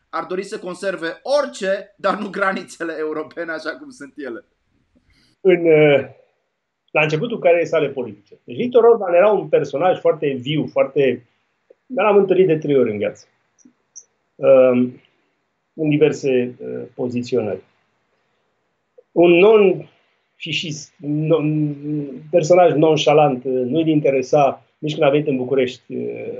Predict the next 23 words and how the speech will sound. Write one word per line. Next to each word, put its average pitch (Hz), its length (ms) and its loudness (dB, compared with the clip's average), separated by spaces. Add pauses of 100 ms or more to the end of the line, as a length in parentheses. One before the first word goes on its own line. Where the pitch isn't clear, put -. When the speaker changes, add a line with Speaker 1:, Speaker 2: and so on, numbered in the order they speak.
(760)
Speaker 2:
erau, 135 440 2
purta 147 300 2
plete, 156 440 0
jeans 160 260 0
și 135 240 -8
geacă 156 320 2
și 147 100 0
a 131 80 2
fost 151 240 -4
întâmpinat 127 1080 -2
la 123 220 -2 (160)
Grupul 151 280 -2
pentru 139 240 2
Dialog 127 340 2
Social, 151 440 2
era 151 160 2
cu - 100 -16
totul 156 280 -4
și - 80 -12
totul 143 240 -2
într-un 131 220 -2
alt 127 140 0
film. 120 200 -8